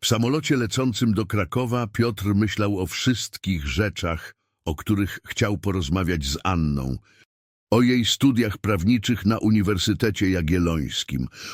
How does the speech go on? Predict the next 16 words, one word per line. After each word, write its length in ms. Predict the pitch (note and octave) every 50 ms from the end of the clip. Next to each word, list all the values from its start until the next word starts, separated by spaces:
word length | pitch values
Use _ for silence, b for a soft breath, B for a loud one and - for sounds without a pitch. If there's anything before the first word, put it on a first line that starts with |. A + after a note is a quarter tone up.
| B -
o 100 | G#2+ A2+
jej 200 | A#2 A#2 A#2 G#2
planach 460 | - G#2+ A#2 A#2+ A#2+ A#2 G#2+ F#2+ -
na 120 | G#2+ G#2+
przyszłość, 920 | G2 - - - C3 A2 - - - B1 A1+ G1+ G1+ - - - - - B B B B B
o 120 | - G2
jej 220 | G2+ G#2 G#2 G#2
przyjaciołach. 1040 | - - - A#2 A2+ A2 G#2+ G#2 - - F2+ D#2 C2+ A#1+ A#1 A1 - - - - - _ _ _ _ _ _ _ _ -
Chciał 260 | - - C#3 A#2+ G#2+ F#2
wiedzieć, 560 | D#2 A2 B2 B2 F2+ D#2 F2 D#2+ - - B B B B B B
czy 140 | - A2+ G2+
wciąż 480 | - - - B2+ B2 C3 B2 G2+ -
lubi 320 | F#2+ G#2 A2+ G2+ F#2+ G#2+ F2
czytać 440 | - B2 A#2+ - A2 G2+ F#2 - -
książki 480 | - - A#2+ A2+ G#2 - - G2+ F#2+
fantazy, 640 | - G#2+ G#2 G2+ F2 G#2 G2 F2+ D2+ B1 C2+ D2+ C#2